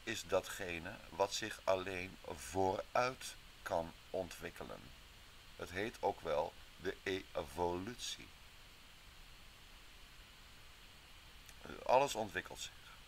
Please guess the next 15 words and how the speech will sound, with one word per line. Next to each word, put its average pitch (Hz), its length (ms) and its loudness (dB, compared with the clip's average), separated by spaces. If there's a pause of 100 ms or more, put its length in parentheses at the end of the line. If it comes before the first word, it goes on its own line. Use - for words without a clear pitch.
(260)
Dus - 260 -12
a-, 80 160 8
alles 120 240 6
wat 117 180 -4
je 107 60 -6
gedaan 90 460 6
hebt 104 160 2
als 101 120 -2
je 92 100 -6
's - 80 -4
morgens 95 380 -2
wakker 87 260 4
wordt 90 280 2
en 87 180 -2
je, 87 120 -4